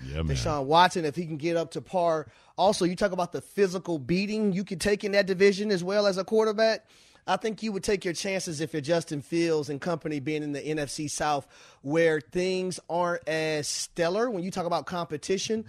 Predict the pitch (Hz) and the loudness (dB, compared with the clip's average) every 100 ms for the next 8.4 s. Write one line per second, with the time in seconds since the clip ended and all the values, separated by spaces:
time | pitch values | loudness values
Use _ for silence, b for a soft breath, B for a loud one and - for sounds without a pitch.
0 | 151 120 - 160 160 170 175 160 170 156 | 0 0 0 0 0 -2 -2 -2 -2 -4
1 | 147 165 151 156 135 170 143 156 160 147 | -4 -4 -2 -6 -4 -4 -2 0 0 0
2 | 135 160 143 143 139 139 117 156 139 117 | -2 -4 0 0 0 -4 -6 -6 -6 -8
3 | _ 139 135 - 156 190 208 b b - | _ -2 -2 -2 -2 -2 -4 b b -10
4 | 147 196 185 175 - 135 123 151 180 180 | -4 -2 0 -2 0 -6 -4 -2 -2 -2
5 | 156 160 165 151 139 151 151 127 - 127 | -2 -2 -2 -6 -4 -2 -2 -6 -6 -6
6 | 143 156 - 170 160 135 139 143 156 151 | -4 -6 -6 -4 -4 -4 -6 -4 -4 -2
7 | 143 160 147 - 151 147 - 139 127 131 | -2 -4 -6 -4 -2 -2 -4 -8 -6 -4
8 | 147 202 160 | 0 0 0